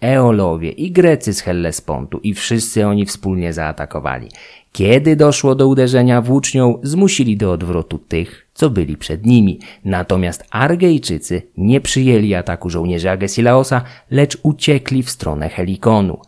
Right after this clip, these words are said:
Już niektórzy z żołnierzy najemnych poczęli wieńczyć Agesilaosa, gdy ktoś przyniósł wiadomość, że Tebańczycy, przerwawszy front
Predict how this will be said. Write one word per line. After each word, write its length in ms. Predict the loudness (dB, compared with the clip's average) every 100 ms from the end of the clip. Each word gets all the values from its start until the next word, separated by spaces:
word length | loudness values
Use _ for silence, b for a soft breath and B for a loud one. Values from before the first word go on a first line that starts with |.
| B B B 0
Już 300 | 6 6 6
niektórzy 460 | 0 0 0 2
z 40 | 0
żołnierzy 420 | 0 2 2 2
najemnych 540 | 2 2 2 2 0
poczęli 400 | -4 -4 -2 -2
wieńczyć 640 | -2 2 4 4 2 -2 -4
Agesilaosa, 960 | -6 -4 -4 -4 -2 0 0 2 -2 -4 B B -6
gdy 160 | -4
ktoś 240 | 0 -2 -2
przyniósł 400 | -2 0 2 2
wiadomość, 580 | 0 2 0 0 -4 -8
że 180 | -8 -6
Tebańczycy, 800 | -4 0 0 2 0 2 -2 -4
przerwawszy 720 | -6 -4 -2 0 0 0 -4 -6
front 400 | -2 -2 -2